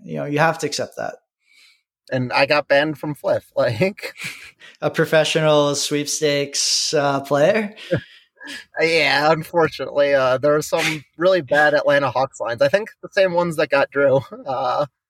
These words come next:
Speaker 2: I'll bet 'em. Why not? They're out there. I know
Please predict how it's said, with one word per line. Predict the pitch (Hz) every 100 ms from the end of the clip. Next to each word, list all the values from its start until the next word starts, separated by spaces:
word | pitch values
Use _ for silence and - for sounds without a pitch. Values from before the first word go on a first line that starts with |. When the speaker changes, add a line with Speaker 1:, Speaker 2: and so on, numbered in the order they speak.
| _ _ _ _ _ _ _ _ _
Speaker 2:
I'll | 262
bet | 311 135 127
'em. | 147 214 254 262 _
Why | 220 214
not? | 156 123
They're | 185 202
out | 151 -
there. | 120 127 170
I |
know | 175 202 233 220 -